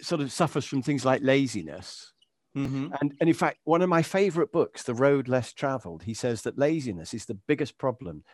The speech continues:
Speaker 1: Laziness is the root of every problem we have. And certainly when you're trying to do, be good at time management, laziness is always there. You know, "Shall I do what I ought to do today, or shall I put it off?"
Speaker 2: Mm.
Speaker 1: Um,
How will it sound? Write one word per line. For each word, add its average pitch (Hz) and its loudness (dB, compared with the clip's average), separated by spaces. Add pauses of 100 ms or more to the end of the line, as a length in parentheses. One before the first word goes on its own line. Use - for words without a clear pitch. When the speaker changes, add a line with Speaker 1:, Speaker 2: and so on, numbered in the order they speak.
Speaker 1:
Laziness 135 2
is 117 -8
the 113 -4
root 123 -2
of 98 -12 (160)
every 131 -4
problem 113 -6
we 110 -8
have. 87 -8 (800)
And 117 -2 (200)
certainly 151 4
when 127 2
you're 123 0
trying 120 0
to 113 -6 (280)
do, 117 -4
be 120 0
good 131 2
at - -6
time 139 2
management, 80 -10
laziness 107 -4
is 101 -14
always 151 -6
there. 139 -2 (460)
You 120 -8
know, 92 -6
"Shall 123 -2
I 123 2
do 120 -4
what 113 -2
I 110 0
ought 113 -4
to - -16
do 104 -4
today, 95 -8
or 87 -12
shall 101 -6
I 101 -2
put 104 -8
it - -8
off?" - -12 (360)
Speaker 2:
Mm. 127 -6
Speaker 1:
Um, 131 2